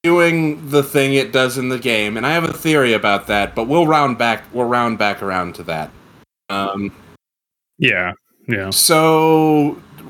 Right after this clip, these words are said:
Speaker 1: brief summary: Our main character is John Doe. They, they take a lot of liberties with the character. John Doe was a character in Twisted Metal Black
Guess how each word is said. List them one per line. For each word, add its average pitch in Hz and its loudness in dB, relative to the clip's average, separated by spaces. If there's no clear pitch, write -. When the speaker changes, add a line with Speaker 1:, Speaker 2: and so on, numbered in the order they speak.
Speaker 1:
brief 190 0
summary: 135 2
Our 123 2
main 156 0
character 139 0
is 117 -2
John 120 -2
Doe. 101 0
They, 135 0
they 151 2
take 190 0
a 180 2
lot 160 4
of 139 2
liberties 139 2
with 113 -6
the - -20
character. 110 -4
John 165 0
Doe 160 0
was 143 0
a 127 -6
character 127 -2
in 104 -4
Twisted 117 -4
Metal 107 -2
Black 101 -2